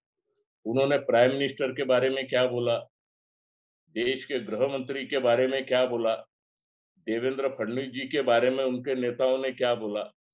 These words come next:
और किरीट सोमैया के बारे में आठ दिन जो, आठ दिन पहले जो press संजय राउत जी ने लिए थे, क्या उनको जूते मारेंगे, चपला मारेंगे, दलाल है, भड़वा है,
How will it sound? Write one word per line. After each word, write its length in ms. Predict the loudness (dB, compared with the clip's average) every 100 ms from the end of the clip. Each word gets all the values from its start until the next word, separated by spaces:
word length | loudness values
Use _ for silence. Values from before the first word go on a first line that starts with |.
| _ _ -4
और 300 | 2 2 0 -2
किरीट 260 | 0 0
सोमैया 460 | 2 0 0 0 0
के 180 | -2 0
बारे 280 | 2 2
में 140 | 0 0
आठ 140 | 0
दिन 280 | -2 -12 -10
जो, 180 | -12 -14 _ _ -2
आठ 140 | -2
दिन 260 | 0 -4 0
पहले 240 | 2 2
जो 180 | 2 0
press 340 | 0 4 4 4
संजय 340 | -2 0 2
राउत 260 | 2 0 -2
जी 120 | -2
ने 140 | -2
लिए 300 | 0 0 0
थे, 200 | 0 -2 -2 -8 _ _ _ _ _
क्या 140 | 0 0
उनको 380 | 0 -2 -4
जूते 380 | -4 -6 -2 0
मारेंगे, 520 | 2 2 2 0 -2
चपला 440 | -2 -4 -2 0 0
मारेंगे, 600 | 0 0 0 -4 -2 -2
दलाल 580 | -2 -2 2 2 2 0
है, 280 | 0 0 -2
भड़वा 500 | -4 -2 2 2 2
है, 420 | 0 0 -4